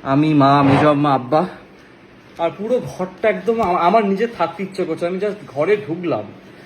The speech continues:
এখন বাজে হচ্ছে সাতটা আটত্রিশ। আমি সব কাজ ফাজ সেরে আমি বাড়ির মধ্যে ঢুকলাম, ঢুকে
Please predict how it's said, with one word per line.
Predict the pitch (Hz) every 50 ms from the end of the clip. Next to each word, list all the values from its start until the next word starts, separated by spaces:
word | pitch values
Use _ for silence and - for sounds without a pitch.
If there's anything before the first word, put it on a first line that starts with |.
| - - -
এখন | 139 139 139 180 196 202 185
বাজে | 170 165 151 170
হচ্ছে | 185 190 185 190 190 202
সাতটা | 185 - 156 147 147 - - 185
আটত্রিশ। | 165 151 - - - 156 165 196 233 - - - - - - - - - - - - -
আমি | 143 143 151 156 151 147 143 143
সব | 160 143 -
কাজ | - 143 143
ফাজ | - - 160 - - -
সেরে | - 147 156 185
আমি | 175 170
বাড়ির | 143 135 131 131 139 143
মধ্যে | 156 151 143 165
ঢুকলাম, | 156 135 135 143 - 151 139 127 120 131 165 170 120
ঢুকে | 139 143 - 185 185 185 190